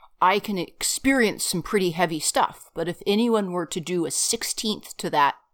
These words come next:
uh, to me in a vanilla setting, it would be incredibly violating and triggering, and we would have an issue. It all <laughs> starts to make sense to me.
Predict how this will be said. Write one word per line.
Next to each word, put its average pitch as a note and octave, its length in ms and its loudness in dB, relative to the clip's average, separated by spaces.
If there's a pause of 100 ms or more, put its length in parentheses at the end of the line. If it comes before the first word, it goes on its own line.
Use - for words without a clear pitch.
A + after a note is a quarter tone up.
(120)
uh, C#3+ 160 -2
to - 140 0
me D#3 320 -2 (200)
in D#3+ 140 -2
a D#3 60 -2
vanilla E3 440 0
setting, E3 520 -2 (340)
it G3 120 0
would F#3+ 120 0
be E3 160 2
incredibly E3 840 -2
violating D3 720 -2
and D3+ 140 -6
triggering, D#3 580 -4
and D3 160 -8
we E3+ 120 -2
would D#3+ 200 -2
have C#3+ 200 -4
an D3 100 -6
issue. - 300 -8 (840)
It F#3 80 0
all F#3+ 180 6
<laughs> - 160 -2
starts - 260 2
to G#3+ 80 -4
make G#3 160 0
sense C4+ 260 0
to - 100 -8
me. D3+ 200 -4